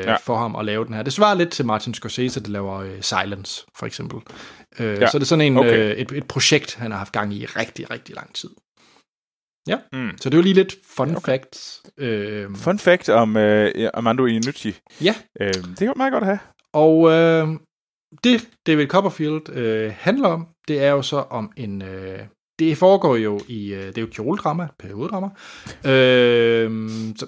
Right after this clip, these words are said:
Speaker 2: Troels, hjælp mig. Årstal. Det er jeg faktisk ikke styr på.
Speaker 1: Det er attenhundredetallet.
Speaker 2: Det er attenhundredetallet. Det er høje hatte, og
Speaker 1: Ja.
Speaker 2: det er karrierer. Og store kjoler.
Speaker 1: Ja.
Speaker 2: Ja.
Speaker 1: Nemlig.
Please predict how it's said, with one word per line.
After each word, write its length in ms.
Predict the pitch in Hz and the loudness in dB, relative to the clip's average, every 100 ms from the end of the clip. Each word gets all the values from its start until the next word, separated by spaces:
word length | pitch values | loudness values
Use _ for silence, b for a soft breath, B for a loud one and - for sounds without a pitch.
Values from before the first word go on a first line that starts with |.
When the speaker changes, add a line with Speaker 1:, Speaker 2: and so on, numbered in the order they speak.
| - | -10
Speaker 2:
Troels, 300 | - 135 127 | 2 4 4
hjælp 240 | 123 113 - | 2 2 -2
mig. 100 | 104 _ | -14 _
Årstal. 400 | 139 127 - 101 98 _ _ _ | 2 2 -2 -8 -12 _ _ _
Det 60 | 127 | -2
er 20 | |
jeg 80 | 101 | -2
faktisk 200 | 110 113 | -4 -10
ikke 100 | - | -14
styr 180 | - - | -14 -14
på. 140 | - - _ _ _ _ _ _ _ _ _ _ _ _ _ _ _ - - | -14 -20 _ _ _ _ _ _ _ _ _ _ _ _ _ _ _ -20 -8
Speaker 1:
Det 180 | 113 120 | -2 2
er 40 | |
attenhundredetallet. 760 | 110 104 101 92 - 76 - - _ | 2 0 -6 -4 -4 -6 -8 -18 _
Speaker 2:
Det 140 | 160 135 | 4 4
er 40 | |
attenhundredetallet. 580 | 110 110 104 98 104 101 | 2 -2 -6 -8 -12 -4
Det 80 | 131 | 0
er 40 | |
høje 240 | 120 156 156 | 2 4 4
hatte, 380 | 135 127 135 | 4 4 2
og 60 | 113 | 2
Speaker 1:
Ja. 60 | 104 | -2
Speaker 2:
det 60 | |
er 40 | 104 | -2
karrierer. 400 | 117 107 101 107 - _ _ _ | -4 -4 -4 -8 -14 _ _ _
Og 160 | - 120 | -12 -8
store 220 | - 117 | -4 -4
kjoler. 320 | 107 101 104 113 _ - | -4 -8 -10 -16 _ 0
Speaker 1:
Ja. 180 | 113 95 - | 2 2 -2
Speaker 2:
Ja. 140 | 95 - B B B B | -4 -6 B B B B
Speaker 1:
Nemlig. 340 | 107 98 82 | -6 -4 -4